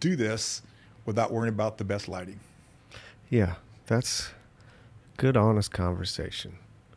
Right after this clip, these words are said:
Speaker 2: That's, uh, that's what we need more of this, I think.
Speaker 1: Oh,
Speaker 2: I
Speaker 1: I,
Speaker 2: pr-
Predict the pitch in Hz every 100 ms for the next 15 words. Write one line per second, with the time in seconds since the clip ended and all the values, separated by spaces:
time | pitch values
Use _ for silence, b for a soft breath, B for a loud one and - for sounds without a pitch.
0 | b b b - 110 - 98 95 113 -
1 | 117 131 131 143 117 104 87 76 82 -
2 | - - - 104 - 95 107 147